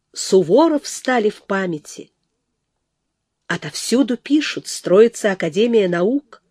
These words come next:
возводится величественный институт познания человека, экспериментальной медицины. Народ хочет знать,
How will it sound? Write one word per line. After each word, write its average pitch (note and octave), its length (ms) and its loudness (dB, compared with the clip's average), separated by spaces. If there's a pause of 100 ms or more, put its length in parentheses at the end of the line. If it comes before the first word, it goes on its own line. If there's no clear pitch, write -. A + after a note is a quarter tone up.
(640)
возводится G#3+ 680 2
величественный A#3+ 760 2
институт F3+ 520 -2
познания G#3+ 580 -2
человека, F3 800 -2 (400)
экспериментальной G#3 840 0
медицины. F3+ 760 -6 (800)
Народ D#3+ 400 0
хочет G3 440 0
знать, F3+ 640 -8